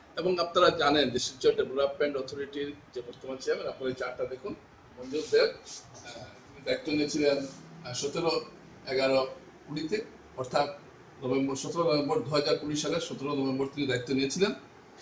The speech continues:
তো তার মেয়াদ প্রায় শেষ হওয়ার পথে। তো ঠিক এই, ঠিক এই পাঁচ বছর যে তিনি কাজটা করেছেন শিলচর ডেভেলপমেন্ট অথরিটি, তিনি কি কাজ করেছেন, তিনি কতটুকু সাফল্য লাভ করেছেন, নতুন কি করতে পেরেছেন,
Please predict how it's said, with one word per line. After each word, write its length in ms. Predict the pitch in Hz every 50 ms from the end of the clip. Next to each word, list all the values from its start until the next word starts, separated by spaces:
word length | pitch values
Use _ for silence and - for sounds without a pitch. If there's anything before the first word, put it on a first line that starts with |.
| - -
তো 80 | - 202
তার 440 | - 196 190 185 180 180 - -
মেয়াদ 220 | 139 147 147 151 151 -
প্রায় 140 | 151 151 147
শেষ 280 | - 151 147 - -
হওয়ার 140 | 180 170 170 170
পথে। 340 | 180 185 - 226 226 220 - - - - - - - - - - - - - - - - - - -
তো 60 | 226
ঠিক 180 | 190 269 254 - - - - - - - -
এই, 340 | 220 254 330 - 349 - - - -
ঠিক 120 | - 247 - - - - - -
এই 120 | 196 262 - - -
পাঁচ 160 | 170 185 196 - 233
বছর 200 | 220 - 240 226
যে 140 | 190 208
তিনি 200 | 202 - 175 165
কাজটা 320 | - - 143 147 - - 147
করেছেন 400 | - - 143 151 151 - - - - - - - - - - - - - - - -
শিলচর 520 | - - 139 127 - 147 131 131 127 123 120 - - -
ডেভেলপমেন্ট 480 | - 143 139 139 139 - - 143 131 123
অথরিটি, 360 | - 143 123 107 101 - - - - -
তিনি 120 | 202 190 190 - -
কি 140 | 220 226 220
কাজ 240 | 214 202 190 190
করেছেন, 440 | - - 175 175 170 - 185 170 175 196 - - -
তিনি 140 | 165 156 156
কতটুকু 440 | - 151 - 196 185 208 208 -
সাফল্য 380 | 185 - 175 - - 170 165 165
লাভ 160 | 160 165 156 - -
করেছেন, 420 | 160 156 156 - 170 160 156 151
নতুন 240 | 139 - 220 247 233
কি 120 | - 240
করতে 300 | 233 160 165 - - 175
পেরেছেন, 480 | 160 156 147 151 151 - - 160 151 151